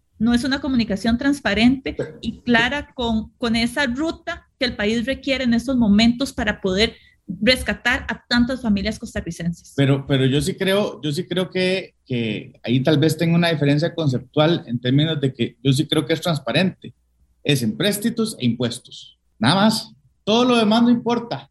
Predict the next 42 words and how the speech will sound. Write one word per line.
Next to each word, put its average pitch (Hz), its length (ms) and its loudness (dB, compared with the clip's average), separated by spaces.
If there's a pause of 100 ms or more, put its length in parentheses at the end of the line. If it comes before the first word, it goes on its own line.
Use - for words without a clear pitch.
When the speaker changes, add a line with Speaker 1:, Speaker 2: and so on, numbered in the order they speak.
(140)
Speaker 2:
La 143 160 0
única 233 360 0
prioridad 214 600 -2
es 185 120 -2
lo 180 120 -4
que 165 80 -4
ellos 165 160 -4
negociaron 208 560 -4
con, 196 420 -8 (160)
con 151 160 -2
el 147 100 4
Fondo 196 220 2
Monetario 220 640 2 (220)
y 156 100 2
ahora 190 320 2
nos 214 180 -2
están 180 280 -8
poniendo 196 340 -4
contra 135 240 -4
la 123 160 -4
pared 202 380 0 (220)
porque 143 220 -2
entonces 208 500 4
vamos 202 280 0
a 214 80 0
caer 208 420 0
en 202 80 -4
un 208 160 -6
peligro 214 560 0
y 208 100 -2
entonces 202 600 -8 (220)
las 185 160 2
calificadoras 202 1000 4
y 202 120 -4
la 180 220 0
crisis 214 500 0
y - 80 -20
tal. 226 260 0 (320)
Ya 101 140 -8
eso 127 180 -4
se 277 120 0
sabía. 214 560 0